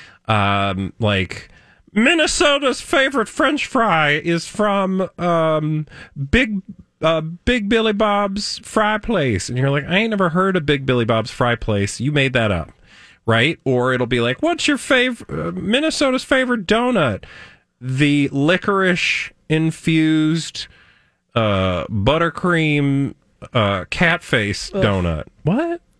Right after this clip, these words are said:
Speaker 1: No,
Speaker 2: Sounds gross.
Speaker 1: we've never had, and nobody likes licorice.
Speaker 2: That's not a thing.
Speaker 1: But the favorite candy for the state of Minnesota, totally, I'm fine with it.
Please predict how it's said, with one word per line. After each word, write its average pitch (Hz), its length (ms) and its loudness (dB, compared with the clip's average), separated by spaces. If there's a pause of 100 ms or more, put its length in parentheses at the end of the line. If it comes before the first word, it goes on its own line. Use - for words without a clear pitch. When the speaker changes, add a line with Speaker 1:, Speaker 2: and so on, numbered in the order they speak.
Speaker 1:
No, 294 220 0
Speaker 2:
Sounds 131 220 0
gross. 139 340 -6
Speaker 1:
we've 208 160 0
never 240 380 2
had, 214 300 -2
and 196 320 -2
nobody 220 300 0
likes 220 260 0
licorice. 120 400 0
Speaker 2:
That's 185 200 -4
not 220 140 0
a 220 40 -2
thing. 196 440 -2
Speaker 1:
But 185 260 0
the 165 600 2
favorite 233 440 -2
candy 175 420 2
for 139 140 -2
the 127 80 2
state 139 240 0
of 135 60 -2
Minnesota, 135 520 0
totally, 269 680 -2
I'm 269 200 -2
fine 269 300 -2
with - 180 -2
it. - 180 -20